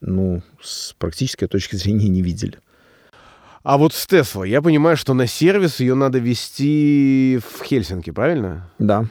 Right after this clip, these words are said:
Speaker 2: А если это какой-то мелкий сервис, там, ну, замена колодок, там, не знаю, диски
Speaker 1: У нас,
Speaker 2: тормозные?
Speaker 1: э, у нас были Теслы, щас, э, на сегодняшний день нету Tesla, и, э, тот клиент, который приобрел, те клиенты, которые приобрели Tesla, они все-таки к нам не обращались больше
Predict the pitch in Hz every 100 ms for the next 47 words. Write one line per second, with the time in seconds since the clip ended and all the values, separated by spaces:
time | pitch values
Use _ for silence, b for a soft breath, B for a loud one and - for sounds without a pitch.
0 | - 113 135 160 165 135 117 123 101 101
1 | 107 - 95 107 95 98 - - 92 98
2 | 120 92 92 123 120 92 92 92 107 95
3 | 95 - 92 90 87 87 85 90 82 87
4 | 87 87 101 101 117 147 147 123 95 95
5 | 90 - - 139 135 113 139 120 - 190
6 | - 104 87 127 107 - 104 - 101 -
7 | 117 104 - 107 98 107 101 156 196 101
8 | 95 87 - - - 107 104 85 92 90
9 | - 117 - - 110 113 95 95 120 107
10 | - 101 98 156 220 - _ _ _ _
11 | - 85 - 101 95 82 90 92 90 92
12 | 90 95 92 - _ - 87 - - -
13 | B B B B 90 160 208 139 147 -
14 | 110 95 - 123 107 95 92 101 135 110
15 | 110 104 110 92 82